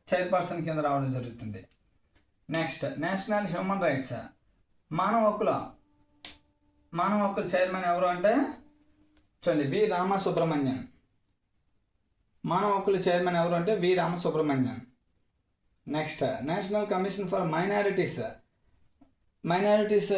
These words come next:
కమిషన్ యొక్క చైర్మన్, చైర్మన్ ఎవరు అంటే ఇక్బాల్ సింగ్ లాల్పురా. గమనించండి, Commission for Minorities చైర్మన్ ఎవరు అంటే ఇక్బాల్ సింగ్ లాల్పురా. నెక్స్ట్, ఆ తర్వాత జిఎస్టీకి సంబంధించిన ఆర్టికల్ ఏదని చెప్పి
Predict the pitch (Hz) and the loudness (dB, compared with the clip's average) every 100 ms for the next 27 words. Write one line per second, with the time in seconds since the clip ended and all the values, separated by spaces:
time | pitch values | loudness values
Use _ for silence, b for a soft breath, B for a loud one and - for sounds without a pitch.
0 | 175 180 180 180 185 190 175 175 - 170 | 2 2 2 0 0 -2 -2 -2 0 2
1 | 175 180 170 160 - 165 170 165 156 165 | 4 2 2 -2 0 2 2 2 2 2
2 | 147 185 247 165 139 143 165 165 175 165 | 2 2 2 0 -2 2 4 2 0 -2
3 | 214 - _ _ - 139 151 165 - 139 | -2 -10 _ _ -6 0 2 0 0 0
4 | 131 131 - _ _ _ 139 131 127 123 | 0 -4 -14 _ _ _ -2 2 2 0
5 | 113 107 110 - _ _ _ _ _ _ | -8 -8 -12 -16 _ _ _ _ _ _
6 | _ _ 175 196 190 190 185 175 170 190 | _ _ -2 0 -2 -2 0 0 0 0
7 | 190 185 175 - 170 175 170 165 170 170 | 0 0 0 0 0 2 2 2 2 2
8 | 196 175 170 170 175 160 147 147 147 127 | 0 0 0 0 0 -2 -2 -2 -4 -4
9 | 120 - _ _ _ _ _ _ _ _ | -6 -10 _ _ _ _ _ _ _ _
10 | _ - 185 196 202 185 185 190 190 254 | _ -4 -2 0 -2 0 0 0 0 -2
11 | - - - _ _ _ _ _ _ _ | -4 -8 -20 _ _ _ _ _ _ _
12 | - 147 156 226 247 247 233 - 190 190 | -16 -8 0 2 2 2 -2 0 0 0
13 | 190 185 165 175 175 180 165 165 165 151 | 0 0 0 0 0 0 2 2 0 -2
14 | 156 160 | -4 -2